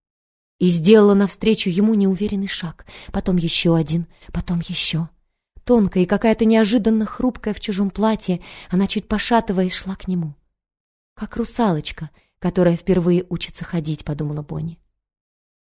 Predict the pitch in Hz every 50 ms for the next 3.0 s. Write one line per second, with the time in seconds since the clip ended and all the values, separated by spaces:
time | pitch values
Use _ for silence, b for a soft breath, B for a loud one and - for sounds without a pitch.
0 | _ _ _ _ _ _ _ _ _ _ - - 175 165 - - 175 165 165 165
1 | 165 - - 165 160 151 165 156 151 156 - - 160 143 151 147 143 151 165 -
2 | - _ _ _ _ _ _ _ _ - - - 180 180 - 214 190 175 165 -